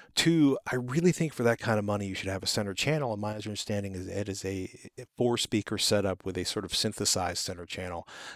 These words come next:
And for eighteen hundred dollars, I'd rather have a, you know, a really, really high-quality sound bar or five discrete channels.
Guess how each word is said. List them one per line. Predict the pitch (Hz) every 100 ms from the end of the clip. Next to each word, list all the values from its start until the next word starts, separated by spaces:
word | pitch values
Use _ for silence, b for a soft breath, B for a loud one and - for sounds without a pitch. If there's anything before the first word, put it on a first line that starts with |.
| -
And | 113
for | 135
eighteen | 143 131
hundred | 120 104
dollars, | 95 92 90
I'd | 90
rather | 98 92
have | 90 92
a, | 90 85 80
you | 113
know, | 92 85
a | 87
really, | 113 110
really | 95 98 95
high-quality | 104 95 - 92 87
sound | 87 - 95 92
bar | 90 87 87 85 -
or | 95 92
five | 90 - 90 90
discrete | 90 - 90
channels. | - 104 92 92 82